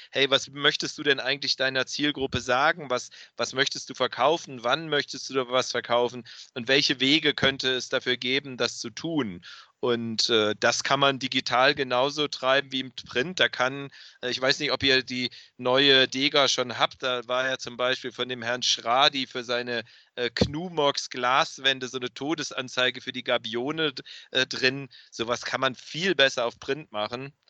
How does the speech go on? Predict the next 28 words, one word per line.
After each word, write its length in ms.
ähm, 560
als, 520
als 340
digital. 580
Da 100
funktioniert 640
das, 140
das 180
kann 140
man 140
dann 120
ins 200
Digitale 500
verlängern. 520
Aber 220
das 200
funktioniert 560
einfach 260
nach 240
wie 80
vor 180
im 80
Print 360
gut. 220
Und 120
ich 100
glaube 280
einfach, 280